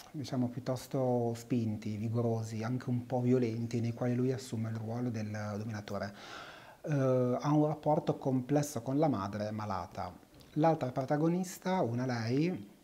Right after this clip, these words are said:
mm, una nuova ricca, sposata a un uomo violento, sia fisicamente che psicologicamente. Il loro matrimonio si basa su, si basa su un accordo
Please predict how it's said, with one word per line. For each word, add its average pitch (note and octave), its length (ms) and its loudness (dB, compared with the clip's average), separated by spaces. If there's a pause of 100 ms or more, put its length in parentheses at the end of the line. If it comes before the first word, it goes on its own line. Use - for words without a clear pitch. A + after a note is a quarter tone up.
(680)
mm, A#2+ 840 -4
una B2 560 -4
nuova C3 680 2
ricca, D#3 640 0
sposata B2+ 520 -2
a - 40 -2
un A#2 100 0
uomo A2 680 0
violento, G2+ 760 -2
sia A2+ 320 -4
fisicamente A#2 960 -2
che A2+ 280 -6
psicologicamente. C#3 1200 2
Il G#2 300 0
loro A2 200 -2
matrimonio A2+ 580 -2
si - 140 -10
basa A2 280 -4
su, - 260 -10
si - 160 -6
basa A#2 260 -2
su A#2 120 -6
un A#2 100 -2
accordo A2+ 840 -4